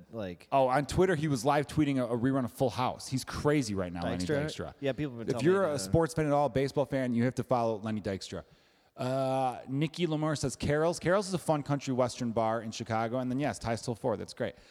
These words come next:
Speaker 2: Uh, I hope people who listen to the podcast later like that we're interacting.
Speaker 1: Yeah.
Speaker 2: I mean, it's like
Speaker 1: It's
Speaker 2: real
Speaker 1: different.
Speaker 2: radio.
Speaker 1: It's
Speaker 2: It's different.
Speaker 1: different.
Speaker 2: It's, we're trying something out. But, uh, every Wednesday I do a regular community talk in sports where we talk about everything.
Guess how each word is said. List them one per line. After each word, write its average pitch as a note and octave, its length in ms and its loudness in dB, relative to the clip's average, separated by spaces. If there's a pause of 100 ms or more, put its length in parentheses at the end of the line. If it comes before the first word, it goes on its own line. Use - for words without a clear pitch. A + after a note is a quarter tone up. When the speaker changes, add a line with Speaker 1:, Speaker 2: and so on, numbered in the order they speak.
(220)
Speaker 2:
Uh, C3 240 2
I D3+ 80 -2
hope F#3+ 160 0
people F3+ 200 0
who D3+ 80 0
listen C#3+ 180 -4
to C3+ 60 0
the C3+ 100 0
podcast B2+ 340 0
later A2+ 480 0
like A2 300 -4
that G2 160 -4
we're G2 220 -2
interacting. F#2+ 600 -8 (100)
Speaker 1:
Yeah. C3+ 240 0 (140)
Speaker 2:
I A3+ 40 -6
mean, C4 120 0
it's C4+ 120 -6
like C4+ 100 2
Speaker 1:
It's G#3 80 0
Speaker 2:
real A#3+ 120 6
Speaker 1:
different. A#3 200 6
Speaker 2:
radio. C#3+ 200 0
Speaker 1:
It's E3+ 100 -2
Speaker 2:
It's F3+ 120 -4
different. C4 180 4
Speaker 1:
different. A3+ 180 0
Speaker 2:
It's, D4 100 -2
we're E4+ 80 0
trying D#3 320 2
something B2 260 -2
out. A2+ 180 -2 (340)
But, D#3+ 200 4
uh, D#3+ 300 4
every G3+ 160 2
Wednesday F#3+ 340 2
I - 20 -2
do D3+ 140 2
a D3 60 2
regular D3 460 2
community C3 260 0
talk B2+ 160 2
in A#2 60 -6
sports A#2+ 260 0
where A#2+ 80 0
we A#2 60 2
talk B2+ 120 4
about A2+ 160 2
everything. G2+ 560 -4